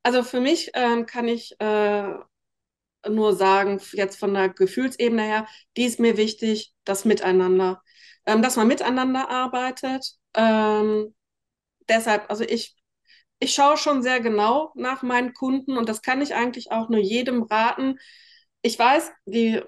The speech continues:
man möchte Geld verdienen und es, es soll einem was einbringen und das ist auch alles, äh, absolut wichtig. Man hat Rechnungen zu begleichen, Krankenkasse, es ist alles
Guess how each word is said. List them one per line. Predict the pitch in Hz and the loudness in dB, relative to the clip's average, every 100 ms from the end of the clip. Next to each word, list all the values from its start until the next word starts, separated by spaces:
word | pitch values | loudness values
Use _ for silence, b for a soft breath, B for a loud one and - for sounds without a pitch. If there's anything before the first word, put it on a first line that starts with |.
| - | -6
man | 214 226 | 0 2
möchte | 233 202 | 2 2
Geld | 214 196 202 | 2 2 0
verdienen | 220 196 214 233 | -4 -4 -2 -2
und | 214 214 | -2 -4
es, | 196 - - | -8 -10 -10
es | 214 | -2
soll | 240 233 | 0 2
einem | 226 | 2
was | 214 208 | 0 -2
einbringen | 190 208 220 190 208 214 | 0 0 0 0 -2 -2
und | 208 | -4
das | - | -4
ist | 330 - | -4 -4
auch | - | -2
alles, | - 254 - - - | -2 -2 -6 -14 -12
äh, | - | -6
absolut | 226 - 294 - 294 202 | -4 -2 -2 0 0 -2
wichtig. | 269 - 370 | -4 -2 -2
Man | 226 | 0
hat | 208 185 | -2 -2
Rechnungen | 185 - 254 262 | -4 -2 -6 -6
zu | 285 | -6
begleichen, | 262 247 240 277 302 | -4 0 0 0 -4
Krankenkasse, | - 196 - 226 277 339 320 294 | -4 -4 -4 -6 -4 0 0 -2
es | - - - | -6 -10 -10
ist | - | 0
alles | 185 - - - | 4 2 0 -12